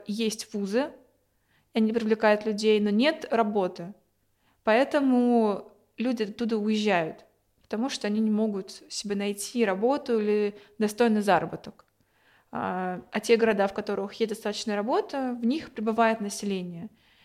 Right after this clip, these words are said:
И в целом, как бы, почему, да, вот эта важна масса именно трудоспособного населения? Потому что они вносят основной вклад в экономику города.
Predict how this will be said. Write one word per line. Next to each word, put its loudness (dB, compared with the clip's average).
И 2
в -16
целом, 2
как -4
бы, 0
почему, 2
да, 4
вот 0
эта -4
важна 2
масса 0
именно -4
трудоспособного -4
населения? -4
Потому -4
что -4
они 2
вносят 0
основной 0
вклад 4
в -4
экономику 0
города. -2